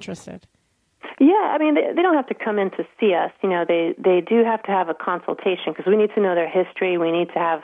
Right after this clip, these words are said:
Speaker 2: some clinical information
Speaker 1: Sure.
Speaker 2: so that we can piece the answers of the testing together.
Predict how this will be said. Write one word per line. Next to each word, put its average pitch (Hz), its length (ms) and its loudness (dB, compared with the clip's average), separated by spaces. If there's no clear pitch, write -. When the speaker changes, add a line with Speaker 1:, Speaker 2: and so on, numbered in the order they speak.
Speaker 2:
some 156 140 -4
clinical 165 720 0
information 185 640 -2
Speaker 1:
Sure. 156 180 -6
Speaker 2:
so 175 80 0
that 165 140 2
we 190 100 2
can 170 180 -2
piece 220 300 0
the 190 180 2
answers 175 460 -4
of 156 60 -2
the 151 80 -2
testing 156 540 -6
together. 147 500 -2